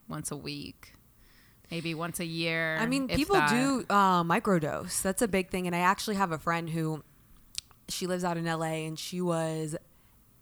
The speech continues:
Speaker 2: severely depressed. And her dad is a doctor and nothing was helping her. And he act-, he actually learned about it.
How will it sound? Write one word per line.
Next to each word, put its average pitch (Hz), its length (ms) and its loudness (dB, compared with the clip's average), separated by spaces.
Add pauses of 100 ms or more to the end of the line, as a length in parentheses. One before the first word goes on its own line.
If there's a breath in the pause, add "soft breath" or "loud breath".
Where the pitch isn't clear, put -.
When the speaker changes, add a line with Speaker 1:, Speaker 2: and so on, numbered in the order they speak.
(360)
Speaker 2:
severely 160 1600 0
depressed. - 720 -4 (400 soft breath)
And 160 580 0
her 175 120 0
dad 170 220 -2
is 247 100 -2
a 185 80 0
doctor 160 800 0 (640 soft breath)
and 165 440 -2
nothing 175 920 0
was 160 200 -6
helping 151 380 -6
her. 170 340 -8 (760 soft breath)
And 160 920 -2 (200)
he 190 220 -4
act-, 180 280 6
he 208 340 -4
actually 170 340 2
learned 170 320 0
about 202 300 4
it. 254 220 -6